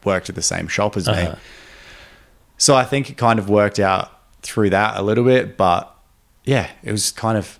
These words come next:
Speaker 1: kind of out of the blue. I still don't know why to this day he called me, but he did.
Speaker 2: <laughs>
Speaker 1: So, and it's worked out, which is cool.
Speaker 2: Yeah. So he was at Specialized at that point.
Speaker 1: Yeah.
Speaker 2: Yeah.
Speaker 1: Yeah.
Speaker 2: And
Speaker 1: Yeah.
Speaker 2: you, so you went, did you do a trial out in Lords? Was it? Is that
Speaker 1: Yeah.
Speaker 2: right?
Speaker 1: Yeah. So I did a trial in Lords. Um,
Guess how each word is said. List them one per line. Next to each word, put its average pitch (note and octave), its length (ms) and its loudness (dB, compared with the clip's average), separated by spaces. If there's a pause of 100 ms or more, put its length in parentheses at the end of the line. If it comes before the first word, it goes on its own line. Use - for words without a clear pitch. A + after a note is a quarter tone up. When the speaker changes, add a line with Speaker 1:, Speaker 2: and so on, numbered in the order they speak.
(120)
Speaker 1:
kind G#2+ 200 -2
of G2 60 0
out F#2 120 0
of F2 60 -4
the F2 60 -4
blue. F#2 280 0
I A#2+ 160 2
still A2 220 -4
don't F#2 200 0
know F2+ 160 0
why F2+ 260 2
to - 120 -8
this F2+ 160 -2
day F2+ 220 -2
he F2+ 60 -4
called F#2 260 -4
me, G#2 140 -2
but E2+ 180 -2
he F2 80 -6
did. G#2 360 -2
Speaker 2:
<laughs> - 20 -4
Speaker 1:
So, F2+ 340 -2
and G#2 160 -2
it's F#2 120 -4
worked F2 260 -2
out, F2+ 220 -2
which - 140 -12
is F#2+ 80 -12
cool. F#2 340 -4
Speaker 2:
Yeah. B2+ 240 2
So C3+ 140 0
he D#3+ 80 6
was C#3+ 120 4
at B2+ 80 -6
Specialized D#2+ 600 -2
at - 80 -8
that - 180 -6
point. - 180 -4
Speaker 1:
Yeah. G2 160 2
Speaker 2:
Yeah. B2 240 -4 (120)
Speaker 1:
Yeah. G2 220 -2 (320)
Speaker 2:
And G#2 180 0
Speaker 1:
Yeah. G#2+ 120 2
Speaker 2:
you, - 60 -4
so - 140 -4
you G#2 280 0
went, G2+ 300 2 (260)
did D3+ 140 -4
you E3+ 100 -4
do E3+ 100 2
a - 40 0
trial G#2+ 600 -2
out F2+ 160 0
in F#2+ 140 -2
Lords? G2+ 320 2
Was D#2+ 120 -10
it? - 140 -12
Is A2 100 -12
that C#3 80 4
Speaker 1:
Yeah. B2 200 6
Speaker 2:
right? F2 100 -2 (180)
Speaker 1:
Yeah. G#2 240 0
So A2+ 180 0
I A#2+ 80 4
did A#2+ 140 0
a G2+ 40 0
trial G2+ 360 2
in F#2 160 0
Lords. G2 480 0
Um, F2 440 -2